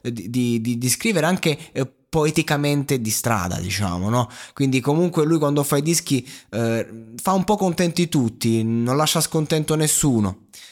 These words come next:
Eh, è, è molto abile in questo, per questo ancora oggi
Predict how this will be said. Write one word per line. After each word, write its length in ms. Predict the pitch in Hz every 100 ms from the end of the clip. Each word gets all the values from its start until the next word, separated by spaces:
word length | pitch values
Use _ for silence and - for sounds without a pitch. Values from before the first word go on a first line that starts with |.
| _
Eh, 720 | - 117 117 113 113 113 127
è, 40 | 135
è 20 |
molto 360 | 151 156 165 151
abile 320 | 143 123 120
in 100 | 113
questo, 420 | 120 113 - 110
per 160 | 104 110
questo 300 | 139 120 117
ancora 460 | 110 120 113 113
oggi 540 | 113 110 95 101 95